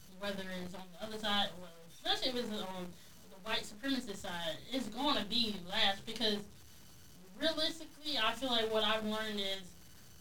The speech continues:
black people are the only race realistically that cannot get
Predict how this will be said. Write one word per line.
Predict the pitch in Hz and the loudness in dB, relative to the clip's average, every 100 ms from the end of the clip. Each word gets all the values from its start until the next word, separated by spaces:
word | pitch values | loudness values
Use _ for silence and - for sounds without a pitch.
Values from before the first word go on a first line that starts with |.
| - 226 | -6 0
black | 254 - | 2 0
people | 254 226 220 | -4 -6 -4
are | 202 | -4
the | 190 202 | -2 -2
only | 220 220 214 | 0 0 0
race | 208 233 233 202 | 0 0 0 -2
realistically | 208 208 240 - - - - - | -2 0 -2 -4 -14 -16 -10 -6
that | - | -6
cannot | - 208 208 196 | -4 -2 2 2
get | - | 0